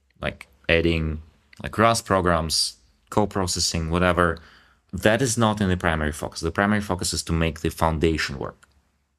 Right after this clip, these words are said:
Meanwhile, so, like, as, as we approaching the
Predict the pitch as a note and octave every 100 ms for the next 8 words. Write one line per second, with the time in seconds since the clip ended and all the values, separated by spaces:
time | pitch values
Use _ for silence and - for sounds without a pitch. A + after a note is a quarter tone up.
0 | _ _ _ _ F#2+ B2 D#3 G2 F#2+ A2+
1 | A2+ E2+ E2 F2+ E2+ G2 F2 G2 G2 F#2
2 | A2 G#2 G2 F2+ E2 D#2+